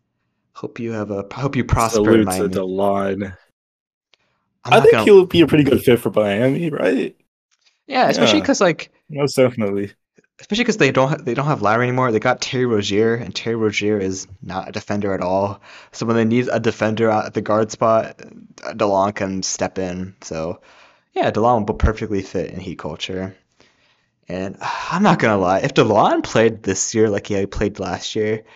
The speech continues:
Speaker 1: and if he signed a con-, like, a one-year contract extension, I would have gotten a DeLon jersey. I'm being for real. If DeLon played this year like he played
Speaker 2: Oh,
Speaker 1: last year,
Speaker 2: okay.
Speaker 1: I would have bought a DeLon
Speaker 2: Okay.
Speaker 1: jersey.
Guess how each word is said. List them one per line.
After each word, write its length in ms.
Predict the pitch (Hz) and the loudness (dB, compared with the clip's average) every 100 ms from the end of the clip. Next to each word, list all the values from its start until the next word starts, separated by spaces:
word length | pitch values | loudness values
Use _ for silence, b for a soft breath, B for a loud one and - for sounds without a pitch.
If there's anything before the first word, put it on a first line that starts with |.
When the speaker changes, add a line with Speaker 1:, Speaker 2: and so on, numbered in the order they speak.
| b b _ | b b _
Speaker 1:
and 140 | 101 110 | -6 -2
if 60 | |
he 80 | 143 | 0
signed 240 | - 120 | 0 0
a 40 | 175 | 0
con-, 220 | - - | -2 -2
like, 120 | 117 | -2
a 60 | 113 | -2
one-year 380 | 107 113 123 110 | 0 0 0 -2
contract 400 | 117 104 104 95 | -2 -2 -4 -6
extension, 580 | - 95 92 92 95 - _ _ _ _ _ _ _ - | -6 -8 -6 -8 -10 -14 _ _ _ _ _ _ _ -2
I 80 | 123 | 2
would 120 | 131 | 2
have 80 | 117 | 4
gotten 220 | 107 98 | 2 2
a 40 | 85 | -2
DeLon 380 | 92 87 - | -4 -4 -10
jersey. 520 | - - - - 104 - _ - | -14 -10 -10 -8 -12 -16 _ -4
I'm 140 | 135 139 | -2 4
being 160 | 127 | 4
for 100 | 123 | 4
real. 220 | 107 - - | 0 -2 -6
If 80 | 127 | 0
DeLon 260 | 139 185 208 | 4 4 4
played 300 | 185 160 120 | 4 6 4
this 180 | 131 | 4
year 80 | 135 | 4
like 120 | 127 123 | 4 4
he 120 | 113 | 4
played 160 | 127 | 4
Speaker 2:
Oh, 40 | 110 | 6
Speaker 1:
last 220 | 107 101 | 4 4
year, 160 | 135 98 | 2 2
Speaker 2:
okay. 240 | 101 107 101 | 2 0 4
Speaker 1:
I 160 | 185 | 6
would 180 | 214 226 | 8 8
have 120 | 180 | 6
bought 200 | 165 151 | 4 2
a 20 | 156 | 2
DeLon 300 | 139 131 107 | 4 4 4
Speaker 2:
Okay. 100 | 127 | 2
Speaker 1:
jersey. 440 | 113 98 - | -4 -6 -10